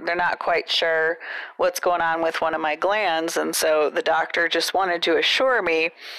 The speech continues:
that he had already thought about the best way to surgically go and remove it,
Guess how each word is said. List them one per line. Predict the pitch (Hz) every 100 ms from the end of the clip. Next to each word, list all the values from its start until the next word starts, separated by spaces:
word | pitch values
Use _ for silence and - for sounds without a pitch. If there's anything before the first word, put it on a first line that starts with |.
| - -
that | 175
he | 185 180
had | 180
already | 180 180 180 170
thought | - 170 170
about | 170 165 160 160 160 - - - - - -
the | 175
best | 185 165 165 -
way | 170 165 165
to | 165 - 151 156
surgically | - 190 165 156 160 - 165 160
go | 156 156 160 156
and | 151 147
remove | 156 160 208 320 285
it, | 143 143 151